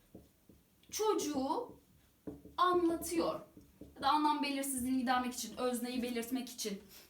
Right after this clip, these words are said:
Bakın, roman çocuğu anlatıyor derken ben şunu anladım. Bir kitap var. Kitap roman çocuğu anlatıyor. Yani kitapta roman çocuk anlatılıyor. Nasıl çocuk? Roman çocuk.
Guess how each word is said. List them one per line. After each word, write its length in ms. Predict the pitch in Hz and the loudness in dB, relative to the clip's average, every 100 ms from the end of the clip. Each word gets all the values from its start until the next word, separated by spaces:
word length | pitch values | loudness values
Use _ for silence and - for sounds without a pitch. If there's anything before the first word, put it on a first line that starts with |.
| _ _ _ - - _ 247 | _ _ _ -20 -20 _ -6
Bakın, 300 | 277 247 - - - | -4 -4 -10 -12 2
roman 420 | 427 453 453 466 | 4 8 8 8
çocuğu 400 | 440 415 359 427 | 4 2 6 8
anlatıyor 640 | 392 370 370 381 403 415 | 8 6 2 2 2 4
derken 520 | 339 339 330 285 202 - - - - _ - - 339 | 8 6 6 0 -2 -6 -20 -20 -20 _ -20 0 6
ben 180 | 466 | 6
şunu 280 | - - 466 427 | 6 0 6 8
anladım. 440 | 320 226 - - - - - _ _ _ 247 | 8 6 0 -4 -8 -10 -10 _ _ _ 6
Bir 260 | 427 440 | 6 6
kitap 480 | - 403 466 494 480 | 0 2 4 4 6
var. 260 | 247 214 - - _ _ _ _ - | 6 6 0 -18 _ _ _ _ -8
Kitap 440 | 381 415 381 - - _ _ - | -2 4 4 4 -8 _ _ 0
roman 360 | 440 440 440 | 6 8 8
çocuğu 420 | - 392 247 277 226 | 6 4 6 6 4
anlatıyor. 520 | 196 180 175 - 165 - _ - - | 4 0 -2 -4 -6 -14 _ -20 -2
Yani 180 | 240 233 | 0 0
kitapta 400 | 320 359 339 403 | 2 0 2 2
roman 300 | 339 349 381 | 6 6 6
çocuk 320 | 330 320 - | 4 0 2
anlatılıyor. 560 | 262 196 - 180 - - - - | 0 0 -2 -4 -4 -8 -20 0
Nasıl 420 | 320 440 508 508 523 | 4 4 6 2 4
çocuk? 460 | 403 254 226 - - - - - | 2 2 0 -4 -10 -20 -20 -10
Roman 520 | 330 453 466 466 453 453 | 4 6 8 6 6 2
çocuk. 580 | 359 254 - - - | -2 -2 -2 -10 -20